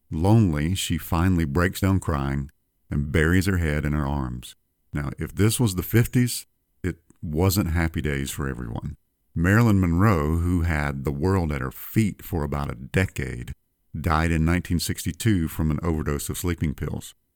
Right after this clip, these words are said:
In one of her private journals, she wrote on the very first page, quote, "Alone.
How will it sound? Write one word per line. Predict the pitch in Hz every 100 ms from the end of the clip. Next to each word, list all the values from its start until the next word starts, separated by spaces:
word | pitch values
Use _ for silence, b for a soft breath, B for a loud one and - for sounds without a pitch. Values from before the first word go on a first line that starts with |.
| _ -
In | 80
one | 107
of | 135
her | 110
private | - 101 104 123 95 95
journals, | 76 101 90 65 62 -
she | - 98
wrote | 82 92 92
on | 87
the | 73
very | 65 69 85 90 113 135 123 _
first | - - 101 107 -
page, | 92 78 67 62 64 - _ _
quote, | - 85 - - _ _ _
"Alone. | 92 80 98 98 92 71 62